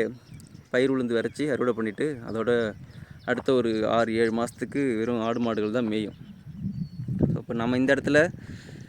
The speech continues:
அஹ், இதை ஒரு வயலாவும், அதே சமயத்துல, அதாவது நஞ்சை வயலாவும், அதே சமயத்துல வரப்புகள்ல முடிஞ்ச வரைக்கும் மரங்கள், வாழை, தென்னை, அந்-, அஹ், இன்னும் வேற சில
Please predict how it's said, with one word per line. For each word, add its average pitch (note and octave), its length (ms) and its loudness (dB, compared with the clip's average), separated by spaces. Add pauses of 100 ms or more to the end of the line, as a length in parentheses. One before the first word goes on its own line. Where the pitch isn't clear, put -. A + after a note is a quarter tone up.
(240)
அஹ், A#2 440 6
இதை A#2 140 4
ஒரு A#2 240 4 (1000)
வயலாவும், C3+ 500 8
அதே C#3+ 180 6
சமயத்துல, C#3 600 4
அதாவது A#2+ 240 2
நஞ்சை C3+ 360 6
வயலாவும், C3+ 480 8
அதே C#3 160 4
சமயத்துல C3 400 2
வரப்புகள்ல B2+ 520 4
முடிஞ்ச B2 260 0
வரைக்கும் A#2 520 0 (680)
மரங்கள், A#2+ 420 4
வாழை, A#2+ 320 6
தென்னை, B2 540 2 (720)
அந்-, - 180 -8
அஹ், A2 580 2
இன்னும் A#2+ 200 2
வேற A#2 180 2
சில G#2+ 320 0